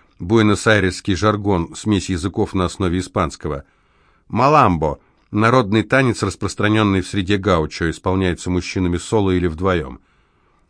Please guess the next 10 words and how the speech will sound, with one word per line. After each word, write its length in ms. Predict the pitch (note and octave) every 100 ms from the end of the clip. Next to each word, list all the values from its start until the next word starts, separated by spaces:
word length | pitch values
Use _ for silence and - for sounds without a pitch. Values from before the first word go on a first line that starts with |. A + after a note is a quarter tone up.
| -
Маниока, 720 | A2 C#3+ F#3 C#3 F2 F2 D2 _ _ _ -
корнеклубневое 800 | G#2 G#2 A#2 B2+ A#2+ A2 G2+ G#2
растение 500 | G#2 - B2+ A2+ F#2+
семейства 600 | - G#2 G2 - G2 F#2+
молочайных, 800 | G2 F#2+ F#2 - B2+ G#2 E2+ - _ - _ -
растёт 400 | A2 - D#3+ D3+
в 120 | -
тропиках 500 | C3+ B2+ A2+ G#2+ -
Южной 360 | G#2 E2+ G2
Америки. 500 | G2 F#2 D2+ - E2